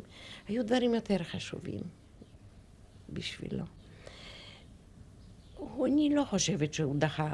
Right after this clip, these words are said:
אותו, אותה הצידה, פשוט לא היה לו זמן. אני זוכרת מין רגע כזה, כשהוא בא לדירתה ב-, בקרקוב, היא שמה עם ויטוש,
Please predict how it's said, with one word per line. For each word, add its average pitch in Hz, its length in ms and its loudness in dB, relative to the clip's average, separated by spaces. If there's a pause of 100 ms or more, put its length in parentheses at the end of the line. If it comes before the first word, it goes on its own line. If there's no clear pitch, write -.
אותו, - 300 -4 (640)
אותה 143 280 4
הצידה, - 560 -2
פשוט - 580 -6
לא 294 140 0
היה 233 260 -2
לו 233 120 -6
זמן. 160 360 4 (420)
אני 220 100 8
זוכרת 226 480 6
מין 196 180 12
רגע 196 280 8
כזה, 180 400 6 (640)
כשהוא 165 460 6
בא 175 360 8
לדירתה 160 840 6
ב-, 143 80 6 (720)
בקרקוב, 165 680 6 (320)
היא 180 280 2
שמה 165 320 6 (100)
עם 190 220 12
ויטוש, 196 480 2